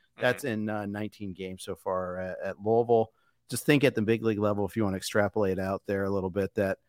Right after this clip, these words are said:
Speaker 1: that K percentage, which is at twenty-three, or tw-, twenty-five point eight, is gonna be a lot worse at, at, at the big league level. So we'll see.
Speaker 2: Mm-hmm.
Speaker 1: Um, but yeah, Encarnacion Strand has played ten games at,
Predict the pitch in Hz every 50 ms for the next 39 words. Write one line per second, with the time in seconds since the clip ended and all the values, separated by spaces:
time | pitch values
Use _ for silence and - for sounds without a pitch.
0 | _ _ _ _ _ _ 135 127 120 - - - 151 151 - - 131 - - 131
1 | 120 120 117 104 - 120 104 - 117 113 107 117 117 113 - - 127 123 120 117
2 | - - 135 123 - 120 120 104 - - - - - 156 156 - - - 160 147
3 | 127 - 143 135 131 - - 139 120 101 - - 127 113 101 98 - _ _ _
4 | _ _ _ _ 117 107 127 135 117 117 113 110 110 110 113 110 - 113 110 113
5 | 110 92 85 - - - - - _ _ _ _ - 104 104 - - 107 104 -
6 | 104 107 95 - 90 82 98 92 - 87 80 82 87 82 78 78 92 - - 107
7 | 107 117 107 - - 85 80 - _ _ _ - - 101 101 98 92 90 - _
8 | _ _ _ - 107 98 98 98 98 98 87 - - _ _ _ _ _ _ _
9 | _ _ - - - 147 127 135 127 113 127 147 147 - 165 156 151 139 - 160
10 | 139 117 - - 135 135 131 127 110 - - 120 104 95 - - - 135 131 127
11 | 120 123 117 117 117 107 110 101 -